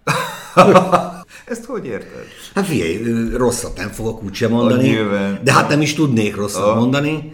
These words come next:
Speaker 2: Amikor látom, hogy fél óra van hátra a próbából, és, és azt gondolom, hogy befejeztük a mai penzumot, és akkor azt mondja, hogy „Na jó, akkor nézzük meg megint előről”, akkor kicsit elkezd tikkelni a szemem. De hát, ö, de hát ez van.
Speaker 1: Mhm.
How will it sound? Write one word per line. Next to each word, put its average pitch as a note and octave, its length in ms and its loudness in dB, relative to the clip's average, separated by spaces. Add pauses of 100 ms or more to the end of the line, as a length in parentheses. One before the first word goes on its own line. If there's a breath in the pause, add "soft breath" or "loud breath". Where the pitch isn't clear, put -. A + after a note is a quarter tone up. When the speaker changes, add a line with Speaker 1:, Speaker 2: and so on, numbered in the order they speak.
(140 loud breath)
Speaker 2:
Amikor A#2+ 480 -2
látom, B2 380 -4
hogy G2+ 160 -8
fél A#2+ 240 -2
óra G2+ 140 -2
van G2 140 -4
hátra G#2 300 -6
a F#2 60 -6
próbából, F#2+ 460 -4
és, - 300 -10
és - 240 -12
azt A2 220 -4
gondolom, G2 300 0
hogy F#2+ 100 -2
befejeztük F#2+ 720 -4
a G#2 40 -2
mai G2 220 0
penzumot, G2 460 -4
és - 100 -10
akkor F#2+ 180 -12
azt G2+ 180 -8
mondja, G2 180 0
hogy G2+ 80 2
„Na C3 120 2
jó, C#3+ 120 8
akkor A#2+ 220 -2
nézzük A2+ 320 0
meg G2+ 160 -4
megint G2+ 300 -4
előről”, B2+ 580 -2
akkor G#2+ 360 -12
kicsit - 280 -14
elkezd G2 360 -12
tikkelni F2+ 380 -10
a F2+ 40 -12
szemem. C#3+ 360 -6 (420 loud breath)
De B2 200 -4
hát, D3+ 280 -4
ö, E3+ 200 2 (440)
de C#3 160 -10
hát D3+ 160 -8
ez G2 180 -10
van. F2 260 -8 (100)
Speaker 1:
Mhm. A2+ 160 -6